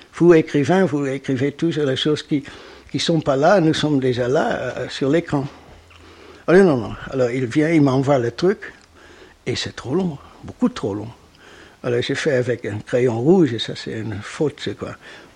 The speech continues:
Des, je crois, des, des choses, des pa-, des passages. Alors, il revient à, à New York et il dit, « Mais où est mon manuscrit ? » C'est ici. Et tu, you dare to cut in my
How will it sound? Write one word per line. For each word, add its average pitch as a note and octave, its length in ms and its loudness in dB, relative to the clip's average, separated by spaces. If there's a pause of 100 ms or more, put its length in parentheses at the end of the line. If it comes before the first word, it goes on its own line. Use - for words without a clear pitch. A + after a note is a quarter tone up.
Des, G2 500 -4
je G#2 60 -6 (160)
crois, C3 280 -2 (260)
des, G#2 140 -6
des G#2+ 260 -8
choses, D3 260 -2
des G2 140 -8 (120)
pa-, F#2+ 100 -8
des B2 120 -10 (100)
passages. C3+ 540 -4 (520)
Alors, C3+ 260 4
il F3 100 6
revient D#3 420 6
à, G2+ 1040 -8
à - 40 -10
New A#2+ 140 -8
York G3+ 300 -2
et C#3+ 60 2
il C3 60 -2
dit, « D#3 200 4
Mais D#3+ 80 4
où D#3 160 6
est C3+ 60 2
mon C3+ 140 4
manuscrit ? » A#2+ 400 -4
C'est C3+ 160 0 (100)
ici. - 200 -2 (560)
Et C#3 160 4 (160)
tu, G3 420 0 (340)
you G3 100 4
dare F3 480 4
to - 140 -2 (260)
cut - 320 4
in C#3 140 2
my D3+ 360 2